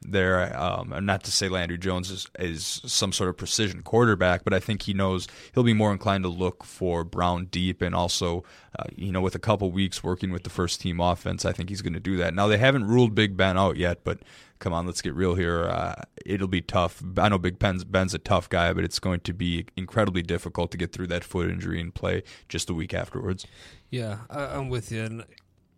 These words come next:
Speaker 2: you know, I do think you have to downgrade, downgrade Antonio Brown a little bit,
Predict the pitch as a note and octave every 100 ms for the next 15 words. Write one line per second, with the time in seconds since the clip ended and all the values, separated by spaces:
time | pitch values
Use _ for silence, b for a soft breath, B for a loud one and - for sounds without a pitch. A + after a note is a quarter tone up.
0 | D#3 C#3 C#3+ F3 F#3 F3+ D#3 C#3 C3 G#2+
1 | C3+ C3+ C3+ C3+ C3 - _ _ _ _
2 | _ - D#3 D#3 D#3 A#2 C#3+ D3+ D3+ C3
3 | B2 B2+ B2+ B2 C3 B2 A#2 D3+ A#2+ A2